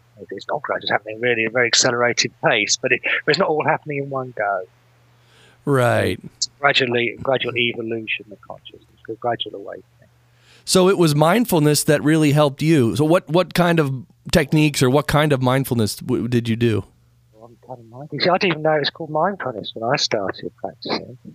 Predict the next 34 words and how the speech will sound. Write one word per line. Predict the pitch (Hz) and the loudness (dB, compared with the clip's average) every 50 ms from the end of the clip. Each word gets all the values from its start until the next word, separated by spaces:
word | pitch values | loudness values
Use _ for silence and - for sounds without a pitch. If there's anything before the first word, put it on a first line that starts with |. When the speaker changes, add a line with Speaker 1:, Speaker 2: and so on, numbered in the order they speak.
| _ _ - | _ _ -8
Speaker 1:
I've | 117 120 - | -8 -8 -6
been | - 120 | -6 -4
practicing | - 131 131 - - 135 - | -4 -2 -2 -2 -2 -2 -2
for | - | -2
years | 127 127 143 175 180 147 123 107 - | -2 0 0 2 2 2 2 0 0
before | - 107 - - - 101 101 101 | -2 -4 -12 -8 -6 -4 -4 -4
I | 101 | -6
knew | 107 104 | -8 -10
it | 95 | -10
was | 85 - _ | -10 -12 _
called | - 101 98 | -16 -16 -14
mindfulness. | 101 104 113 117 - _ - - - - - - | -14 -12 -12 -12 -14 _ -18 -20 -18 -20 -20 -20
And | - - - - _ _ _ _ _ _ _ _ _ _ _ _ _ _ _ _ _ _ _ _ - 180 | -20 -20 -20 -20 _ _ _ _ _ _ _ _ _ _ _ _ _ _ _ _ _ _ _ _ -6 -2
what, | 214 233 - 233 | -2 0 0 0
what | 247 262 233 | 0 0 0
mindfulness | 196 208 226 240 202 - 190 156 135 123 - - | 2 2 2 2 0 0 -2 -2 -2 -2 -4 -2
really | 127 131 147 160 156 127 117 | -2 0 0 2 2 0 -2
means | 110 113 113 113 117 120 117 | -4 -4 -8 -8 -8 -8 -6
is | 135 139 117 | -6 -6 -6
watching. | 113 123 135 143 - - - - - 185 117 90 85 _ _ _ _ _ _ _ _ - | -4 -4 -6 -6 -6 -4 -4 -2 -2 -2 -4 -6 -10 _ _ _ _ _ _ _ _ -4
It, | - 123 123 - _ _ _ _ _ _ _ _ _ _ _ _ _ - | -2 -2 -2 -2 _ _ _ _ _ _ _ _ _ _ _ _ _ -2
it's | 123 127 - - | -2 -2 0 0
developing | - 139 127 - 127 131 131 135 147 147 - - 139 139 123 123 117 | 0 0 0 2 2 2 4 2 2 0 -2 -2 -4 -4 -4 -4 -6
the | 113 113 | -6 -6
ability | 113 104 - 113 107 104 107 110 - - - 131 123 127 123 | -6 -6 -6 -6 -4 -4 -4 -4 -2 -2 -2 -2 -2 -4 -4
to | - - 139 139 | -6 -6 -6 -6
observe | 127 - - - 98 92 95 107 117 117 - - | -6 -4 -2 0 0 2 2 0 -2 -2 -6 -10
the | 120 | -10
functioning | - - 107 101 107 - - - 117 123 131 | -4 -4 -4 -4 -4 -6 -8 -8 -6 -8 -8
of | 101 | -8
your | 98 87 92 98 113 120 | -6 -6 -4 -4 -4 -4
own | 135 143 | -6 -4
mind, | 165 196 214 208 139 101 95 - - - - _ _ _ _ _ _ _ _ _ _ _ - | -4 -2 -2 -2 -2 -4 -6 -10 -14 -14 -14 _ _ _ _ _ _ _ _ _ _ _ -4
to, | - 131 | -4 -4